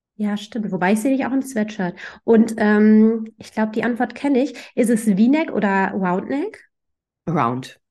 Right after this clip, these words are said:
Speaker 1: Sind es Autries oder wär's der Tot? Tots?
Speaker 2: Mhm. Das ist se-, lustig. Ich
Speaker 1: Nee,
Speaker 2: mu-,
Speaker 1: finde
Speaker 2: damit
Speaker 1: ich.
Speaker 2: muss ich doch mal kurz ausholen. Wir haben nur noch, äh, ein paar Minuten, dann wird hier die Zoom-Sitzung
Speaker 1: Ja.
Speaker 2: beendet.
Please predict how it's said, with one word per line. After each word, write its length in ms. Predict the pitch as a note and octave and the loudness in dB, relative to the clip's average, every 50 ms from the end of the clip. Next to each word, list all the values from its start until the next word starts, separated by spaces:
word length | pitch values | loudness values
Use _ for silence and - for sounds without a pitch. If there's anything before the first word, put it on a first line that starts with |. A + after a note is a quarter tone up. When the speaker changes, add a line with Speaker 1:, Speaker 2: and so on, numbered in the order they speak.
| _ _ _ _ _ _ _ _ _ _ _ _ _ _ _ _ _ _ _ - - - _ _ | _ _ _ _ _ _ _ _ _ _ _ _ _ _ _ _ _ _ _ -20 -20 -20 _ _
Speaker 1:
Sind 360 | G3 F#3+ A#3 B3+ C4 C4 B3+ | 0 2 4 4 4 4 2
es 440 | B3+ B3+ B3 B3 A#3 A#3+ A#3+ - - _ _ _ _ _ _ | 2 2 2 0 -2 -4 -10 -16 -20 _ _ _ _ _ _
Autries 720 | A3+ A3 F#3 F#3 - - - - D4+ D4+ E4 G4 G4+ G4 - | 0 0 0 0 -2 -4 -6 -2 2 4 4 4 2 2 0
oder 180 | C#4 C#4+ C#4 A3+ | 0 0 2 2
wär's 240 | B3+ C4 C4 B3+ - | 0 0 0 -2 -2
der 180 | - A#3 A3+ | -2 -2 -2
Tot? 420 | - - - G#3 A3+ - - - - A3+ _ _ _ _ _ _ _ | -4 -2 -2 -2 -2 -2 -6 -14 -20 -20 _ _ _ _ _ _ _
Tots? 280 | - A#3 B3 A#3+ A#3+ | -6 -4 -4 0 2
Speaker 2:
Mhm. 500 | G#3 G#3 G3+ D3 F#3+ E3 D#3+ D3+ D3+ C3 - - - - - - - | 4 4 4 4 4 2 2 0 -2 -4 -6 -10 -8 -8 -8 -6 -2
Das 200 | - - G#4+ - | -2 -2 -2 0
ist 160 | G4+ E4 - - | -2 -2 -2 -2
se-, 220 | F#3+ F#3 A3 A3 D#4+ F4+ F#4 D4+ - | 0 0 0 0 0 -2 -2 -2 0
lustig. 680 | G3+ G#3 A3+ - D#5+ - - - G3 F3+ F#3 - - C4 - | 2 2 4 4 2 0 -2 -2 -2 -2 -2 -4 -10 -4 0
Ich 100 | - B3+ | 2 4
Speaker 1:
Nee, 100 | D4+ F4+ | 4 4
Speaker 2:
mu-, 60 | - | 4
Speaker 1:
finde 160 | - A#3 G3 | 4 4 4
Speaker 2:
damit 200 | A#3+ C4 G#3 G#3 | 4 4 2 0
Speaker 1:
ich. 60 | - A3 | 0 -2
Speaker 2:
muss 160 | C4 C#4 C#4 | -2 -2 -2
ich 80 | B3+ | -2
doch 100 | - D4 D#4 | -2 0 0
mal 100 | E4 D4+ | 0 -2
kurz 220 | D#4 - D#4 D#4 - | 0 -2 -4 -2 0
ausholen. 340 | - A3 B3+ - - F3+ | -2 -2 0 -2 -4 -4
Wir 100 | E3+ E3+ | -2 -2
haben 140 | F#3+ A3+ C#4+ | -2 -2 -2
nur 120 | D4 C#4+ C4+ | -2 -2 -2
noch, 280 | C4 C4 C4 - - - | -4 -4 -6 -8 -16 -12
äh, 80 | - - | -8 -2
ein 240 | - A#3 A#3 A#3 A3+ | -2 -2 -2 -2 -4
paar 180 | - C4 B3+ C#4 | -2 -2 -2 0
Minuten, 460 | D4+ C4+ A#3+ B3 C#4+ D#4+ - C#4+ C4 | 0 -2 0 -2 -2 -4 -4 -8 -6
dann 200 | A#3 A3+ A3+ G#3 | -4 -4 -4 -4
wird 140 | A#3+ B3 - | -6 -8 -6
hier 140 | - A#3+ A3+ | -8 -6 -4
die 180 | G#3+ A3 G#3 | -2 -2 -2
Zoom-Sitzung 600 | F#3 F3+ A#3+ D#4+ F#4 F4+ C4 F#3+ E3+ - - F3 - | -2 0 0 0 0 0 -2 -2 -4 -4 -6 -2 0
Speaker 1:
Ja. 160 | G#3 F#3 F#3+ | 0 2 2
Speaker 2:
beendet. 400 | G#3+ - D3+ D#3 F#3 A#3+ A4 | 0 -2 -2 -2 -4 -4 -6